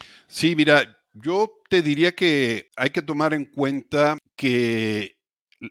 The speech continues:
los jóvenes son nativos del gaming. Se estima que un,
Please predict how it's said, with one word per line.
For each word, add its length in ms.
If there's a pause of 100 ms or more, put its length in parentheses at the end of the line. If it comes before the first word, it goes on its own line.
los 260
jóvenes 840 (800)
son 580 (600)
nativos 640
del 180
gaming. 400 (680)
Se 120
estima 460
que 220
un, 400